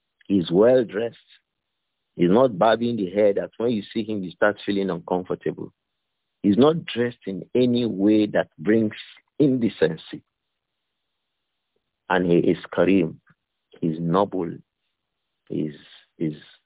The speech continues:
eminent as a person. When he speaks,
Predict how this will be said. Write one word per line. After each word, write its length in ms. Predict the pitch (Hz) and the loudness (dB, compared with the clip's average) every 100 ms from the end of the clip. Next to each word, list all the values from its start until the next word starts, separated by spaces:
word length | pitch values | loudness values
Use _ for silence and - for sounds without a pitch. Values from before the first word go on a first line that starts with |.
| _ _ _ | _ _ _
eminent 580 | 110 110 110 101 85 - - - _ _ _ _ _ - | 0 2 2 2 0 -6 -18 -20 _ _ _ _ _ -2
as 160 | 101 - - | -2 -2 0
a 100 | 92 | 0
person. 580 | - 120 113 - 90 - - _ _ _ _ _ _ _ _ _ _ _ - - | 2 2 2 0 -12 -12 -20 _ _ _ _ _ _ _ _ _ _ _ -20 -2
When 220 | 90 85 | 0 2
he 100 | 82 - | -2 -4
speaks, 300 | - - - | -2 -2 -2